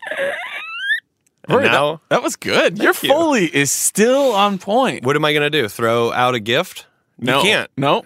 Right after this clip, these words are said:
Speaker 1: It's more of a curse.
Speaker 2: No returns, no exchanges on
Speaker 1: It's
Speaker 2: that
Speaker 1: more of a
Speaker 2: gift.
Speaker 1: curse. Yeah, ex-, <laughs> that's what you, that's your gift.
Speaker 2: Uh, this is by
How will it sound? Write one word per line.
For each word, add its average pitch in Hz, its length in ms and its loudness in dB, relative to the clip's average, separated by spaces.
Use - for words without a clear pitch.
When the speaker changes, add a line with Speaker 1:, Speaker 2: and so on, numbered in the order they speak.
Speaker 1:
It's 165 160 -2
more 240 200 2
of 247 80 -4
a 135 80 -4
curse. 147 300 -2
Speaker 2:
No 143 160 2
returns, 165 380 0
no 170 160 2
exchanges 143 520 -2
on - 60 0
Speaker 1:
It's 113 80 -2
Speaker 2:
that 117 60 -2
Speaker 1:
more 180 140 2
of 151 60 -2
a - 40 -2
Speaker 2:
gift. 95 100 -4
Speaker 1:
curse. - 160 -6
Yeah, 127 160 -2
ex-, 180 160 -6
<laughs> - 1600 -14
that's - 200 -8
what 156 140 -8
you, - 120 -12
that's - 160 -12
your 185 80 -10
gift. - 580 -8
Speaker 2:
Uh, 143 480 2
this 170 260 -2
is 175 120 -2
by 139 560 2